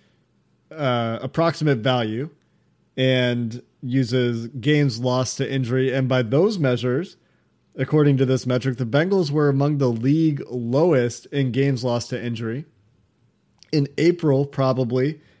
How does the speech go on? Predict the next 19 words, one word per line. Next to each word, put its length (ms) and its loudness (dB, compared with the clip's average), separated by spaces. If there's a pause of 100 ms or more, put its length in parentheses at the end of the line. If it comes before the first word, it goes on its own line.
(100)
we'll 140 -2
get 140 2
the 60 0
Football 580 0
Outsiders 640 0
adjusted 640 0
games 420 -2
lost 380 -4
report. 460 -4
That's 320 0
another 340 -2
one 200 -2
that 140 -4
looks 220 -6
at 140 -6
games 320 -4
lost 300 -4
to 120 -8
injury. 480 -6